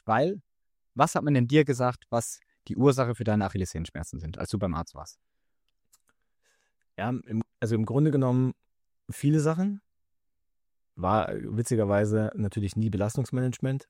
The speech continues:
Speaker 2: äh, sondern ganz viele andere Sachen, die da drumherum schwimmen. Aber unter anderem war es tatsächlich, es war aber nicht beim Arzt, es war tatsächlich beim, beim Physio respektive Chiropraktiker natürlich, äh, der mir sagte, dass natürlich meine Beinlängendifferenz,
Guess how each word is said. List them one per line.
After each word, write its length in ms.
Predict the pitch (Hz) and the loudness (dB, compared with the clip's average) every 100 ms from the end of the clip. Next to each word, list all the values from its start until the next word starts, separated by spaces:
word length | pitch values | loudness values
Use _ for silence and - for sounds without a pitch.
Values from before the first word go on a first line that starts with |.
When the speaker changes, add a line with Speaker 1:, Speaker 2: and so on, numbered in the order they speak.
| - | -10
Speaker 2:
äh, 120 | 101 | -6
sondern 340 | 98 98 98 95 | -2 0 2 0
ganz 160 | 101 | -2
viele 180 | - 98 | -2 0
andere 460 | 95 113 107 107 101 | 2 2 2 2 2
Sachen, 260 | 98 107 | 0 0
die 140 | 95 95 | 0 0
da 120 | 92 | 0
drumherum 440 | 95 101 92 113 | 2 2 2 0
schwimmen. 240 | 117 135 117 | 0 -2 -2
Aber 240 | - 107 - | 0 0 2
unter 280 | 143 - - | 0 0 -2
anderem 280 | 113 107 | 0 0
war 100 | 95 | 0
es 100 | 98 | -2
tatsächlich, 420 | - - 120 127 110 | -4 -10 -6 -4 0
es 80 | |
war 100 | 107 | 4
aber 180 | 120 127 | 6 6
nicht 140 | 120 - | 4 0
beim 120 | 95 | -2
Arzt, 340 | 78 135 - | -2 -4 -4
es 40 | 107 | -6
war 100 | 98 | -4
tatsächlich 360 | 107 101 101 | -4 -6 -6
beim, 360 | 95 90 90 87 | -4 -2 -2 -2
beim 200 | 90 87 | -2 -4
Physio 340 | - 127 131 | -2 0 0
respektive 680 | 101 - 104 - 95 90 80 | 0 -2 -6 -4 0 0 0
Chiropraktiker 720 | 101 - 107 87 135 - - 78 | -4 -2 -2 0 -2 -2 -4 -4
natürlich, 460 | 76 - 104 - _ _ _ _ _ _ - | -4 -4 -6 -6 _ _ _ _ _ _ -4
äh, 160 | 98 | 2
der 120 | 95 | 4
mir 120 | 110 104 | 4 4
sagte, 260 | 110 107 | 2 2
dass 160 | 104 - | -2 -2
natürlich 460 | 92 135 139 131 | 0 2 2 0
meine 500 | 104 104 101 104 98 | 0 2 2 2 2
Beinlängendifferenz, 1160 | 87 95 104 92 90 80 90 87 80 87 107 - | 2 2 4 4 2 0 -2 -2 0 0 -2 -6